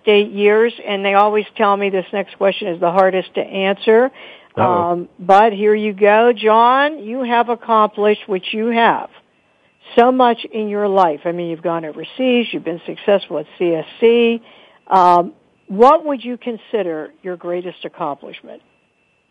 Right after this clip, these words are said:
Speaker 2: Uh, I would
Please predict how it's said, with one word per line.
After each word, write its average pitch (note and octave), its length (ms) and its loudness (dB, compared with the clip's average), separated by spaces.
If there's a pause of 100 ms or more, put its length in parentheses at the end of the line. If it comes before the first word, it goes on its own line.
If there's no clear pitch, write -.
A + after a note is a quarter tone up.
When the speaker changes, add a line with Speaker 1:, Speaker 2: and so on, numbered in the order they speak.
(2500)
Speaker 2:
Uh, F#3+ 760 4
I A3 240 2
would B3+ 280 2